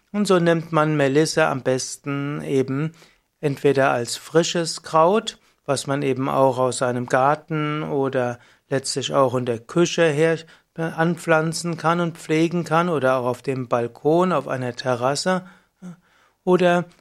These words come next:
man verwendet es eben als getrocknete Zitronenmelisse, Melissa officinalis, und kann daraus Kräutertees herstellen, die man sowohl ab und zu mal trinken kann,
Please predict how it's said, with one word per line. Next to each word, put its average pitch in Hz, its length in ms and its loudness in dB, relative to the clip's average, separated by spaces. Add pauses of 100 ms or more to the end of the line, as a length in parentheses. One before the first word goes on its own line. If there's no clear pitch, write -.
man 185 200 2
verwendet 147 540 2
es 156 200 -2
eben 143 280 0
als 127 240 -4
getrocknete 165 1040 0 (680)
Zitronenmelisse, 165 1300 2
Melissa 135 680 -2
officinalis, 139 1200 -2 (280)
und 208 200 0
kann 139 260 -4
daraus 135 640 2
Kräutertees 147 920 0
herstellen, 156 680 0 (320)
die 208 80 2
man 202 240 2
sowohl 151 720 4
ab 143 220 -8
und 131 140 -6
zu 190 180 2
mal 180 220 2
trinken 170 540 0
kann, 175 340 0